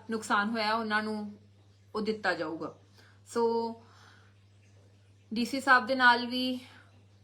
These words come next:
ਸਾਡੇ ਮੰਤਰੀ ਸਾਹਿਬ ਦੀ ਗੱਲ ਹੋ ਚੁੱਕੀ ਹੈ, ਸਰਦਾਰ ਗੁਰਮੀਤ ਸਿੰਘ ਖੁੱਡੀਆਂ ਜੀ ਦੀ, ਔਰ ਸਾਰੇ ਪੰਜਾਬ ਸਰਕਾਰ ਦੇ ਜਿਹੜੇ ਮੰਤਰੀ ਨੇ ਔਰ ਸਾਡੇ ਸੀ ਐਮ ਸਾਹਿਬ, ਸਾਰੇ ਹੀ ਇਸ ਟਾਈਮ ਤੇ ਚਿੰਤਤ ਨੇ।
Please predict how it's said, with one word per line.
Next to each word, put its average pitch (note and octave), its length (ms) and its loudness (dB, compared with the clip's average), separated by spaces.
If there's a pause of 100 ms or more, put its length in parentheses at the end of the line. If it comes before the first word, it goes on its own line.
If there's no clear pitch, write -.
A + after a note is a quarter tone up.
(120)
ਸਾਡੇ A3+ 240 0
ਮੰਤਰੀ A3 320 -2
ਸਾਹਿਬ A3 260 0
ਦੀ A3+ 120 -4
ਗੱਲ G#3+ 180 0
ਹੋ A3 120 -2
ਚੁੱਕੀ G#3 360 -8
ਹੈ, B3+ 100 -6 (180)
ਸਰਦਾਰ G3+ 520 0 (300)
ਗੁਰਮੀਤ G#3+ 340 -4
ਸਿੰਘ A3+ 160 -6
ਖੁੱਡੀਆਂ G3+ 360 -8
ਜੀ A3 140 -6
ਦੀ, B3+ 160 -8 (560)
ਔਰ G#3 340 2 (500)
ਸਾਰੇ C4 640 6 (760)
ਪੰਜਾਬ A3 400 2
ਸਰਕਾਰ A3 680 2 (500)
ਦੇ A3+ 120 2
ਜਿਹੜੇ A3+ 220 -2
ਮੰਤਰੀ G#3+ 440 -4
ਨੇ A#3+ 320 -4 (400)
ਔਰ A3 140 0
ਸਾਡੇ A3 560 0 (180)
ਸੀ B3 220 -2
ਐਮ B3 140 0
ਸਾਹਿਬ, A#3 360 8 (360)
ਸਾਰੇ B3 380 8
ਹੀ C4 220 0
ਇਸ A3+ 300 -2
ਟਾਈਮ A3 240 -6
ਤੇ A#3+ 120 -4
ਚਿੰਤਤ A#3+ 520 -2
ਨੇ। G3+ 180 -6